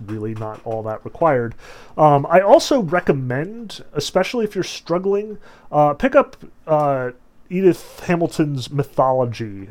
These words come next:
It's another, like, five dollar book. You can find it on Amazon, um, or pretty much any bookstore. It's just a great little handbook for, you know, a lot of the texts that we're dealing with in this class. It's definitely not required,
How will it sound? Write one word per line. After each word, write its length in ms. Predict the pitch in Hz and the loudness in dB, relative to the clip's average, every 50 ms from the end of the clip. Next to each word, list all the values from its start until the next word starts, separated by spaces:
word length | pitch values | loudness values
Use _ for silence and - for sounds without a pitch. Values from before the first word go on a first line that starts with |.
| 123 - | -6 -4
It's 280 | 143 139 143 - - | -4 -4 -4 -6 -10
another, 400 | - 156 165 185 190 190 185 180 | -8 -4 -2 0 0 2 0 2
like, 180 | 165 151 143 - | 0 0 -2 -2
five 360 | - - 151 147 147 151 151 | -2 0 2 2 2 2 2
dollar 380 | 156 147 147 147 147 147 147 143 | 2 2 2 4 2 2 0 0
book. 480 | 127 - 139 143 139 139 139 - - | -2 0 2 2 2 2 0 -4 -10
You 80 | 127 113 | -12 -10
can 120 | 127 120 | -10 -8
find 260 | 110 - 151 156 147 | -6 -6 -4 -4 -4
it 60 | 147 143 | -4 -4
on 160 | 139 139 135 | -4 -4 -4
Amazon, 640 | 131 135 135 135 131 - 143 131 131 131 127 127 120 - - - - - - - | -6 -6 -6 -6 -4 -2 -2 -2 -2 -2 -4 -6 -8 -12 -16 -20 -20 -20 -10 -4
um, 340 | 123 120 117 113 107 110 120 | -2 -2 0 -2 -4 -6 -8
or 240 | 127 117 117 117 113 104 107 - | -8 -6 -4 -4 -6 -8 -12 -18
pretty 300 | - - - - 143 135 | -18 -10 -6 -4 -4 -2
much 180 | 127 135 123 - | -2 -4 -4 -6
any 240 | - 127 127 135 127 | -6 -4 -4 -4 -4
bookstore. 720 | 110 160 160 - - - - 139 120 120 120 120 120 117 - - - - - | -4 -4 -6 -6 -8 -10 -8 -6 -4 -2 -2 -2 -2 -4 -8 -14 -20 -10 -6
It's 160 | - 165 - - | -4 -4 -2 -2
just 200 | 214 214 - 214 | -2 0 2 2
a 40 | |
great 360 | 165 135 123 139 156 - - 165 | 0 2 0 0 -2 0 -2 -2
little 220 | 170 165 147 139 | -2 0 -2 -2
handbook 760 | - - - 147 151 160 165 151 131 139 160 165 165 160 - | -4 -4 -4 -4 -4 -4 -6 -8 -4 -2 -2 -2 -2 -2 -8
for, 640 | - - - - - 131 127 127 123 123 120 120 117 - | -12 -20 -18 -10 -6 -4 -2 -2 -2 -2 -4 -6 -8 -8
you 100 | 139 131 | -8 -8
know, 160 | 127 120 120 | -6 -6 -6
a 20 | 123 | -4
lot 220 | 123 123 131 143 | -2 -2 -2 -2
of 60 | 143 | -2
the 60 | 135 123 | -4 -6
texts 360 | - - 143 131 - - - | -6 -6 -6 -6 -6 -8 -12
that 140 | - - 139 | -10 -6 -6
we're 100 | 139 139 | -6 -4
dealing 380 | 131 135 139 143 143 143 139 | -4 -4 -4 -4 -4 -4 -4
with 160 | 139 123 - | -6 -6 -6
in 100 | 143 131 | -8 -10
this 140 | 135 135 - | -10 -10 -10
class. 400 | - - 143 135 143 143 139 - | -8 -8 -6 -6 -6 -6 -8 -8
It's 240 | - 160 139 - - | -6 -6 -6 -4 0
definitely 340 | 185 185 190 - 208 185 165 | 0 0 0 0 -2 -4 -2
not 220 | 151 151 151 131 | -4 -4 -4 -4
required, 680 | 135 127 - - - 123 131 135 139 139 139 139 - | -6 -8 -6 -4 -4 -2 -2 0 0 0 0 -2 -4